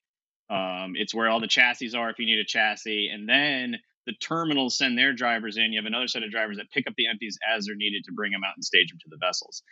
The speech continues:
So, yeah, I think something like that is, is, are the solutions that we really need to look at. And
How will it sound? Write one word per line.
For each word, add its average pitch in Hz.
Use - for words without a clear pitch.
So, -
yeah, 117
I 120
think 160
something 147
like 120
that 123
is, 107
is, 104
are 113
the 117
solutions 123
that 110
we 107
really 110
need 104
to 101
look 127
at. 98
And 98